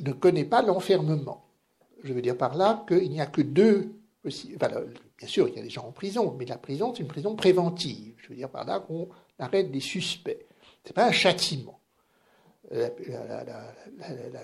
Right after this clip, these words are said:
la prison comme châtiment n'est pas, euh, la prison n'est pas une peine, euh, une sanction.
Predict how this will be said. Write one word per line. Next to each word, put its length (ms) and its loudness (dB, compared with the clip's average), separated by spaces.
la 80 -8
prison 340 2
comme 160 2
châtiment 720 2
n'est 220 2
pas, 240 6
euh, 500 -4
la 80 0
prison 240 0
n'est 100 6
pas 120 6
une 260 2
peine, 420 4
euh, 500 -12
une 100 -12
sanction. 540 2